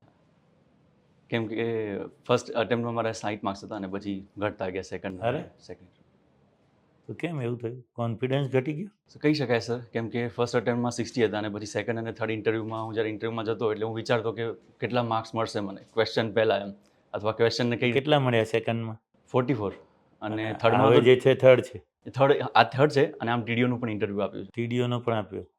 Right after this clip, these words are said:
Speaker 2: તો એમાં
Speaker 1: હા,
Speaker 2: કેટલા?
Speaker 1: ફોર્ટી, ફોર્ટી એઇટ હતા મારે.
Speaker 2: તો આ તો યાર રિવર્સમાં ગયું.
Speaker 1: હા, સર.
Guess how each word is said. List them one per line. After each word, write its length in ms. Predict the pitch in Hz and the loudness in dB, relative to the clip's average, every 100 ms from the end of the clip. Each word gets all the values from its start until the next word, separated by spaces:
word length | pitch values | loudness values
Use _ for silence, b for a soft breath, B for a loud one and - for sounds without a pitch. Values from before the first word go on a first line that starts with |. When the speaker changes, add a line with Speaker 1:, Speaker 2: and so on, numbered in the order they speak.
| _ _ _ - | _ _ _ -8
Speaker 2:
તો 60 | |
એમાં 240 | 117 113 123 | -6 -4 -2
Speaker 1:
હા, 60 | |
Speaker 2:
કેટલા? 220 | 123 113 117 | -2 2 2
Speaker 1:
ફોર્ટી, 240 | 123 123 | 2 -4
ફોર્ટી 300 | - 110 107 | 0 0 0
એઇટ 140 | 101 | -4
હતા 180 | 90 98 | -6 -10
મારે. 200 | 92 - _ _ _ _ _ _ _ - | -16 -20 _ _ _ _ _ _ _ -14
Speaker 2:
તો 80 | 117 | -10
આ 220 | - 110 | -8 -8
તો 240 | 110 123 | -6 -6
યાર 220 | 123 120 | -4 -4
રિવર્સમાં 540 | 110 123 151 147 147 131 | 0 2 2 0 -2 2
ગયું. 340 | 113 107 101 - _ _ | 2 2 -2 -14 _ _
Speaker 1:
હા, 140 | 113 107 | -6 -4
સર. 160 | 104 | -6